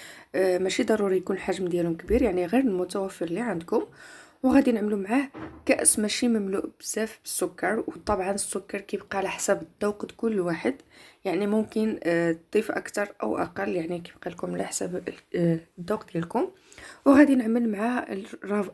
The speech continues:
آه، فاني، يمكن تعمل فاني، آه، حو-، سكر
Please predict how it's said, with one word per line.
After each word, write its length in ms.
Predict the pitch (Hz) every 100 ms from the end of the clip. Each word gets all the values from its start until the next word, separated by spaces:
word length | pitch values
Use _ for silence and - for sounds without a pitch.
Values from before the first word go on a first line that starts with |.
| 208
آه، 220 | 190 180
فاني، 460 | 175 240 202 285 - - - - -
يمكن 300 | 226 247 247
تعمل 320 | 214 208 190
فاني، 400 | 202 208 202 -
آه، 340 | 175 170 165 165
حو-، 320 | - 262 247
سكر 500 | - 453 - -